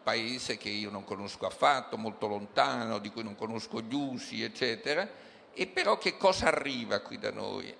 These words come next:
Arriva, eh, la storia di ragazze che sono nella sostanza vendute, anche con il loro consenso in qualche modo,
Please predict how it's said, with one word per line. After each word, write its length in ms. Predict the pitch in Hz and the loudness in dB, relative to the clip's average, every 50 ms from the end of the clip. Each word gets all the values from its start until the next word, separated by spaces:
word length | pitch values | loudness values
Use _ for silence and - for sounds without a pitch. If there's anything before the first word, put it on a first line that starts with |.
| - | -12
Arriva, 680 | - 175 175 180 202 208 240 262 269 202 175 139 120 113 | -8 -6 -6 -4 -4 -4 -6 -2 2 2 2 2 2 0
eh, 280 | 123 131 101 107 104 - | 0 0 0 -2 -6 -6
la 200 | 135 135 127 120 | -4 -4 -2 -2
storia 720 | 117 - - - 190 185 165 127 110 92 98 98 90 104 | -4 -4 4 6 8 8 10 8 6 4 0 0 0 0
di 340 | 104 117 147 160 151 135 113 | 0 0 -2 -4 -2 -2 -2
ragazze 840 | 107 107 107 110 123 139 135 127 123 113 - - - - 147 160 151 | 0 0 0 2 2 2 2 2 -2 -6 -8 -8 -8 -6 -6 -6 -8
che 440 | - - - 151 143 120 98 - - - - | -8 -4 0 0 0 0 0 -4 -8 -10 -6
sono 600 | - - - - 196 185 180 160 135 120 107 110 | -4 -2 0 4 8 8 8 8 8 6 4 0
nella 240 | 107 110 113 113 120 | -2 -2 -2 -2 -2
sostanza 760 | - - 131 - - - - 143 135 123 117 110 107 - 110 | 0 0 0 -2 0 2 2 2 4 2 0 -4 -4 -4 -4
vendute, 760 | 113 117 147 156 160 165 170 175 196 185 151 127 - 135 131 | -4 -4 -4 -4 -2 -4 -2 0 0 0 0 -2 -2 -2 -2
anche 220 | 147 180 185 180 | -2 -2 -4 -6
con 180 | - - 135 131 | -6 -6 -6 -6
il 80 | 123 127 | 0 0
loro 220 | 139 147 139 123 | 2 2 2 2
consenso 760 | 127 120 117 123 123 - - - 214 175 135 120 107 - - | 2 0 -2 -2 -4 -2 0 0 0 0 -2 -4 -6 -4 -4
in 120 | 104 101 104 | -6 -4 -4
qualche 300 | - 113 117 - - 120 | -4 -4 -4 -4 -4 -6
modo, 640 | 120 120 113 107 98 101 107 110 160 180 - - | -6 -4 -4 -4 -4 -4 -2 0 0 0 0 -2